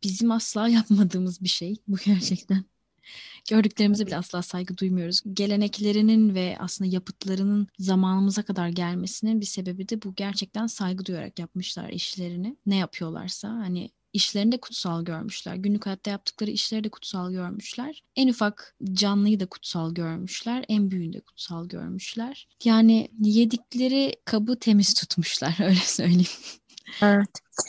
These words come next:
Speaker 2: Ya zaten bir şey söyleyeyim mi sana? Me-, mesela bu Türk coğrafyasında da, e, o kadar çok ye-, yer etmiş ki şamanizm. Sonrasında İslamiyet'e geçişte aslında Türklerin zorlanmamasının sebeplerinden bir tanesinin bu olduğu söyleniyor. Çünkü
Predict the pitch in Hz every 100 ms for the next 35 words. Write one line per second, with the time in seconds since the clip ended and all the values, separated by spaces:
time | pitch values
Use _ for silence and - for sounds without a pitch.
0 | - - - _ 220 233 233 240 262 302
1 | 254 - 254 285 330 - 226 202 190 -
2 | - 202 202 214 - 226 220 226 214 _
3 | - 196 - 240 - - 226 214 220 -
4 | 220 - 233 247 226 226 285 - - -
5 | - - 226 226 240 247 _ 220 208 208
6 | 214 220 277 320 - - - 208 202 202
7 | 208 190 220 285 _ - - - - -
8 | 269 302 - 226 - 208 - 220 233 240
9 | - 262 226 - 226 - - 311 - -
10 | 233 - - - 233 240 233 226 220 233
11 | 226 214 214 - 214 220 202 208 214 214
12 | 220 233 214 214 - 269 233 208 196 180
13 | 185 - 185 180 190 247 269 247 226 269